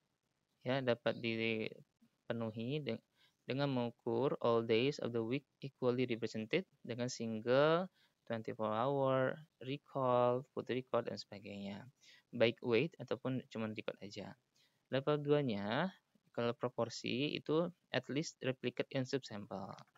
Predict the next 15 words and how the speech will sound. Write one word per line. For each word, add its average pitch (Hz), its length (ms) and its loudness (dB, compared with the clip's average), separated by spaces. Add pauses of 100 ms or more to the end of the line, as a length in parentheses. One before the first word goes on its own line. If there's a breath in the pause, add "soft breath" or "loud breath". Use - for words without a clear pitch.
(580 loud breath)
Level 151 240 0
tiga. 131 320 0
Nah, 123 160 -4
level 143 240 -2
tiga 180 320 -2
boleh 139 420 2
diukur 135 1400 -2 (240)
dengan 123 480 -4 (480 soft breath)
multiple 127 480 0
twenty-four 127 320 -2
hours 117 240 2
dan 123 160 -10
sebagainya, 113 480 -2
tapi 143 320 -2
replicates 147 800 -2